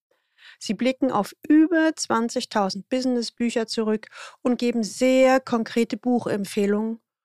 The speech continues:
oder eben auch nicht. Get Abstract lässt sich überhaupt nicht reinreden. Ich würd mal sagen, wie die Deutsche Stiftung Warentest.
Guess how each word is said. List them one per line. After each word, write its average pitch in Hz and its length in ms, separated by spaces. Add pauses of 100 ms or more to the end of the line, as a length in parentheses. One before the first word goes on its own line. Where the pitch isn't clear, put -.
(400)
oder 196 240
eben 185 280
auch 233 160
nicht. - 360 (480)
Get 214 280
Abstract 233 680 (340)
lässt 233 240
sich - 160
überhaupt 254 540
nicht 277 180
reinreden. 202 680
Ich - 180
würd 240 160
mal 240 160
sagen, 233 340 (400)
wie 311 140
die 302 200
Deutsche 220 360
Stiftung 233 580
Warentest. 175 680